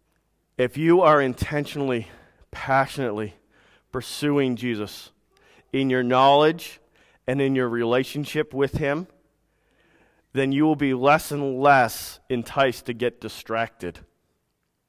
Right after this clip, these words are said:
You won't be wandering as much. Invest in your relationship with Christ.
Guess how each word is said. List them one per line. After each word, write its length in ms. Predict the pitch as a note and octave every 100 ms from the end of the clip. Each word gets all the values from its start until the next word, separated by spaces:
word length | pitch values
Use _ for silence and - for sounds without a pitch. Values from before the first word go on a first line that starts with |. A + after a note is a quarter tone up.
| _ _ _ _ _ _ _ _ _ _ _
You 160 | C#3+ D3
won't 240 | D3 D#3+
be 80 | C#3+
wandering 800 | C3+ A#2+ B2 C3 C#3 B2 A#2+ A2
as 180 | G#2+ A#2
much. 540 | B2 G2+ _ - - _ _ _ _ _ _ _ _ _ _ _ _ _ _ _ _ -
Invest 720 | D3 C#3+ C3 D3+ D#3 - - -
in 100 | C#3+
your 120 | C3+
relationship 920 | C3 B2 C3+ C3 C#3 B2+ C#3+ - _ _ _ _ -
with 260 | B2+ A#2
Christ. 600 | - C#3 A#2 G#2+ - -